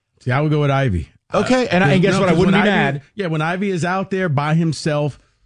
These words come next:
Speaker 1: wow, does he look different when there's no
Speaker 2: Yeah.
Speaker 1: Cade, when there was, with no Killian Hayes, when he just had to play. It was like, where's this been?
Speaker 2: Here's
Speaker 1: Like,
Speaker 2: the other angle.
Speaker 1: why has this guy been sitting on the bench all this time?
Speaker 2: Buys you another year of rookie salary scale.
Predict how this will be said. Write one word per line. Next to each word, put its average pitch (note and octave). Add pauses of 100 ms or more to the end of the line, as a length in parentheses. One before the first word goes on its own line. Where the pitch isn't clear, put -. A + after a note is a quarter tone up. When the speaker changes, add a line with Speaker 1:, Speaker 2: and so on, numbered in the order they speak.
(120)
Speaker 1:
wow, A2 (140)
does B2+
he D3+
look C#3+
different C3
when G#2+
there's A#2
no C#3
Speaker 2:
Yeah. C3+
Speaker 1:
Cade, C#3 (180)
when G#2+
there A#2+
was, A#2+ (100)
with B2+
no C#3
Killian D#3
Hayes, B2+
when A2 (220)
he E3+
just C3+
had C#3+
to D3
play. D#3
It -
was D#3
like, C#3+ (540)
where's D#4+
this E4
been? A3
Speaker 2:
Here's E3
Speaker 1:
Like, F3
Speaker 2:
the -
other F3+
angle. G3
Speaker 1:
why E4+
has E4
this E4
guy D#4+
been D4+
sitting E4
on D#4
the C4+
bench B3
all A3
this F3
time? D#3
Speaker 2:
Buys G#2
you B2
another A#2
year B2+
of B2+
rookie A#2
salary C3+
scale. D2+